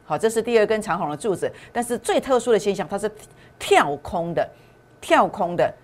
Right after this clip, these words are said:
那所以这个气势非常强。那这个地方的位阶等同是在这个地方的位阶，后面还有很大一段空间，还有很大一段空间。那尤其你看 K 线哦，在这两天的走势，这个下影线、长下影线原本在隔天应该要开低来回撤，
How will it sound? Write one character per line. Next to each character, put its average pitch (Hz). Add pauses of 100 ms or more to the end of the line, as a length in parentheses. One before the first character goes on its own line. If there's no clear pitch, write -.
(120)
那 233
所 262
以 247
这 302
个 240
气 -
势 226
非 214
常 156
强。 - (500)
那 339
这 403
个 277
地 269
方 277
的 214
位 254
阶 233
等 185
同 156
是 220
在 208
这 -
个 190
地 175
方 175
的 147
位 165
阶， 156 (680)
后 330
面 311
还 240
有 240
很 165
大 185
一 156
段 165
空 156
间， 156 (400)
还 220
有 240
很 165
大 202
一 -
段 180
空 165
间。 160 (280)
那 269
尤 320
其 302
你 180
看 254
K 240
线 208
哦， 139
在 220
这 233
两 -
天 190
的 160
走 156
势， 180 (440)
这 440
个 254
下 269
影 139
线、 180
长 185
下 208
影 185
线 175
原 196
本 170
在 175
隔 151
天 165
应 165
该 180
要 175
开 180
低 170
来 143
回 131
撤， 143